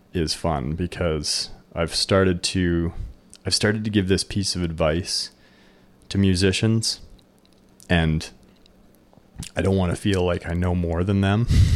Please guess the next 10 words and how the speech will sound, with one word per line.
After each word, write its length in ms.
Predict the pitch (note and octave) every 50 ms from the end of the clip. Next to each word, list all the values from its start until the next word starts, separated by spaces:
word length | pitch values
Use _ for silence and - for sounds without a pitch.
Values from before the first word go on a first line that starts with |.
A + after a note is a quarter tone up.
| - - - - - -
<laughs> 600 | - - _ _ _ - - - - - - -
about 280 | G2 F2 F#2 E2+ E2
how 260 | - - G2+ F#2+ F#2 F#2
they 240 | F#2 F#2 F2+ F2+
should 220 | F#2 - - G#2+ F#2
be 100 | G2 F2+
doing 300 | F2+ F#2+ F#2 F#2 F2+ F2
their 160 | E2+ E2+ F2
job. 400 | F2+ G#2+ G2+ G2+ G#2+ A#2+ B2 B2 - - - - - - - - - - - _ _ _ _ _ - G2+
But 520 | F#2 G2 F#2+ F2+ E2+ - - - -